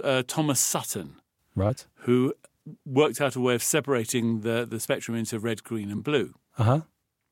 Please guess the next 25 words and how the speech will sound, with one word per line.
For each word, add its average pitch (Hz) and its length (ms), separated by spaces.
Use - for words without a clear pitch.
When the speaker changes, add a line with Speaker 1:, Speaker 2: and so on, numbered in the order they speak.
Speaker 1:
And 127 160
then 123 180
what 120 120
he 117 80
would 104 120
do 120 100
is 101 140
he'd 107 180
project 110 440
these 120 320
onto 110 280
photosensitive 107 840
plate 113 240
with - 160
corresponding 87 540
filters. 95 540
And, 87 140
and 123 180
he 151 100
was 131 140
a 135 60
really 139 280
brilliant, 117 540
um, 110 260
inventor. 113 500